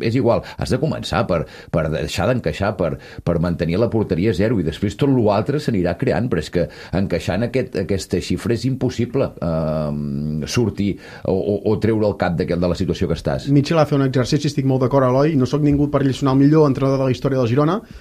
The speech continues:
Speaker 2: però ha fet un exercici de partir defensivament, abans ho comentava, i llavors en atacar. Eh, això és menjar-se algun gripau del seu discurs, eh, de filosofia, de futbol, però és això, l'ego, no?, que estem parlant, a vegades, eh, sent cuer i amb tants gols encaixats has de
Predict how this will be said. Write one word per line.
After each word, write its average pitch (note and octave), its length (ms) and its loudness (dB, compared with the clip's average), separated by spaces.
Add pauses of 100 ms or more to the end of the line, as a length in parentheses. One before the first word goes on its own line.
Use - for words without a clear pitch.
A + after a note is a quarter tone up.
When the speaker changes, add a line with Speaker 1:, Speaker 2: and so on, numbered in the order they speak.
(100)
Speaker 2:
però C#3 140 4
ha - 20 2
fet E3+ 80 0
un E3 80 4
exercici D3 320 0
de D3+ 160 4
partir C3+ 320 2
defensivament, C#3+ 560 2
abans C#3 240 2
ho C3 80 -2
comentava, C#3+ 540 0 (100)
i C3+ 140 -2
llavors C3 260 0
en C#3 80 0
atacar. B2 300 -2 (100)
Eh, A#2 140 -6 (260)
això C3 160 -2
és D#3 80 0
menjar-se D#3 240 0
algun D3+ 240 2
gripau D3+ 320 4
del C#3+ 80 0
seu D3 160 0
discurs, F#3+ 560 4
eh, A#2 240 -2
de A#2 80 -6
filosofia, C3 560 0
de C3+ 80 2
futbol, E3+ 460 2 (260)
però C3+ 160 -2
és - 160 -4
això, B2 160 -4
l'ego, C3+ 400 2
no?, C#3+ 160 -2
que - 80 -6
estem B2+ 220 -4
parlant, C#3 320 -2
a D#3 80 -2
vegades, B2+ 400 0
eh, A#2+ 320 -2
sent C#3 240 0
cuer C#3 300 4 (260)
i C3+ 80 0
amb B2+ 160 2
tants C#3 180 2
gols C#3 200 4
encaixats C3+ 400 -2
has C3+ 100 -4
de B2+ 100 0